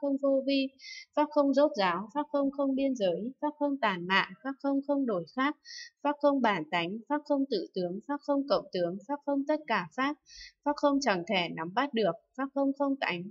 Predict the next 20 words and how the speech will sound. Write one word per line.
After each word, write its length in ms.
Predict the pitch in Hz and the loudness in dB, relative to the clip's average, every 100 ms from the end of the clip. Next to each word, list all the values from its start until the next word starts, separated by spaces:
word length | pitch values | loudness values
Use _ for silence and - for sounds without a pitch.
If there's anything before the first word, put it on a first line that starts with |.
| - | -8
pháp 80 | 285 285 | -4 0
không 200 | 277 277 | 2 2
tự 180 | 202 - | 0 0
tánh, 280 | 175 170 208 - | 0 0 -4 -8
pháp 120 | 285 285 | -6 -2
không 160 | 277 | -2
không 240 | 277 285 277 | 0 -2 0
tánh 240 | 185 180 185 | 0 0 0
tự 100 | 220 - | 0 0
tánh, 300 | 170 180 240 - - - | -2 -2 -8 -14 -20 -12
chẳng 220 | - 202 185 | -2 -2 0
quý 160 | 185 180 | -2 0
trọng 200 | 262 233 - | 0 -2 -2
chân 240 | 277 269 | -2 2
như, 300 | 269 277 269 269 | 4 4 2 -2
chẳng 180 | - 190 151 | -8 -8 -4
quý 120 | 175 - | -6 -2
trọng 220 | 240 - - | -4 -4 -6
pháp 120 | 277 | -6
giới, 300 | 226 180 165 | -2 -2 -2